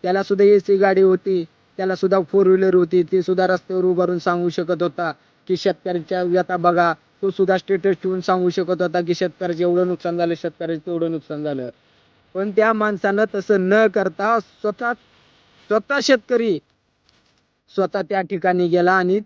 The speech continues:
त्यांची मदत केली. अहो, दीड दोन वाजता जीवाची पर्वा न करता त्या शेतकऱ्याला त्या पा-, पुरामधून, त्या पाण्यामधून बाहेर काढलं. कोण करणार हो एवढं?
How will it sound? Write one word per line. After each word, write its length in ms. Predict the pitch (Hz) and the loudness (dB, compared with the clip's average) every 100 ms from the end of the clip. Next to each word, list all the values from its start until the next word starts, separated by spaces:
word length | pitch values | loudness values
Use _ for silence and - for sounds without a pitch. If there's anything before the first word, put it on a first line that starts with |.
| _ _ - | _ _ -10
त्यांची 280 | 175 175 - | -8 -4 -2
मदत 320 | 170 170 165 - | 0 2 0 -2
केली. 240 | 147 127 120 _ _ _ - | -6 -6 -6 _ _ _ -8
अहो, 100 | 180 | -4
दीड 260 | 175 220 | 4 6
दोन 200 | 208 208 | 6 4
वाजता 300 | 202 190 - | 2 -2 -4
जीवाची 360 | 180 180 185 175 | -2 0 2 -2
पर्वा 360 | 151 175 175 170 | -4 -2 0 2
न 120 | 170 | 0
करता 340 | 160 156 165 | -4 -4 -4
त्या 160 | 165 160 | -4 -6
शेतकऱ्याला 680 | - 165 - 147 147 151 185 _ _ _ | -4 -6 -6 -6 -4 -2 -4 _ _ _
त्या 100 | 156 | -10
पा-, 260 | 151 165 160 | -6 -4 -4
पुरामधून, 600 | 147 175 175 165 160 170 | -4 -2 -2 -2 -2 -2
त्या 100 | 165 | -2
पाण्यामधून 580 | 170 165 151 147 151 151 | -2 -4 -2 -2 -2 -2
बाहेर 220 | 143 143 | -4 -6
काढलं. 300 | 135 127 110 - _ _ _ _ _ _ - | -8 -10 -12 -14 _ _ _ _ _ _ -8
कोण 200 | 170 202 | -4 -2
करणार 360 | 196 208 190 151 | -2 -2 0 2
हो 140 | 196 | 2
एवढं? 280 | 185 165 | 2 0